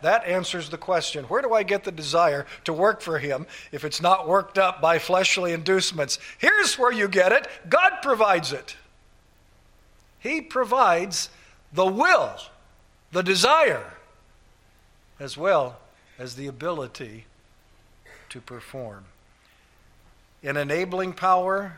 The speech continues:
a comprehensive power, and ennobling power.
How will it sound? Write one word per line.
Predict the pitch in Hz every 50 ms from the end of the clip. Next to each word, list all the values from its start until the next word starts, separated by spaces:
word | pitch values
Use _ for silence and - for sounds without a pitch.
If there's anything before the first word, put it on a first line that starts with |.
| - -
a | - 117
comprehensive | - - 147 147 143 143 - 143 131 127 147 165 160 - - 160 151 -
power, | - 160 156 147 151 156 151 151 151 -
and | 131 131 131 127 135 - -
ennobling | 131 123 123 123 127 139 143 139 135 139 127 123 120 120
power. | - - 131 120 113 110 113 110